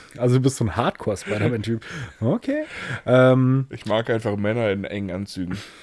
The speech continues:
Speaker 2: <laughs>
Speaker 1: Wow.
Speaker 2: Hey, kein King-Shaming jetzt hier,
Speaker 1: Oh,
Speaker 2: ja?
Speaker 1: äh,
Speaker 2: Also
Speaker 1: bei <laughs> Batman muss man sagen, dass er ja auch eher so der Anti-Held ist.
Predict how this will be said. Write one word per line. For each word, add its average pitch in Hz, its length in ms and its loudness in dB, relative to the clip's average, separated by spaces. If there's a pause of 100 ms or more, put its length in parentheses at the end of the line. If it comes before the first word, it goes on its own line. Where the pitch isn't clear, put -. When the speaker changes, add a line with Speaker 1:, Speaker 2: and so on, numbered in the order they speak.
(560)
Speaker 2:
<laughs> - 1120 -12
Speaker 1:
Wow. 64 540 -8 (960)
Speaker 2:
Hey, 95 180 2
kein 113 220 4
King-Shaming 107 580 2
jetzt 95 180 -6
hier, 214 120 4
Speaker 1:
Oh, 160 1120 4
Speaker 2:
ja? - 20 0 (160)
Speaker 1:
äh, 135 60 6
Speaker 2:
Also 127 140 6
Speaker 1:
bei 139 680 8
<laughs> 120 60 -6
Batman 170 340 6
muss 165 180 2
man 139 140 2
sagen, 139 340 4
dass 131 260 0
er 127 600 0
ja 110 140 -4
auch 107 200 -2
eher 120 180 -2
so 117 100 0
der 113 140 -2
Anti-Held 104 380 -6
ist. - 160 -14